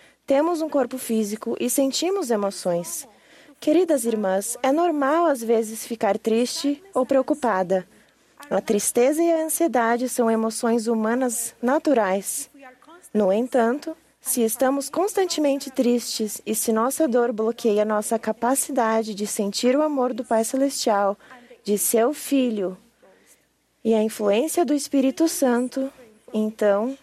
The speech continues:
talvez estejamos sofrendo de depressão, ansiedade ou outra dificuldade emocional. Certa vez, minha filha escreveu:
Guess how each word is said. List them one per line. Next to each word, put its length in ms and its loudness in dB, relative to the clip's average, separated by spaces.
talvez 400 2
estejamos 640 0
sofrendo 520 2
de 140 -6
depressão, 840 0
ansiedade 960 0
ou 100 2
outra 340 2
dificuldade 760 0
emocional. 760 -2
Certa 380 2
vez, 600 0
minha 180 2
filha 240 2
escreveu: 640 0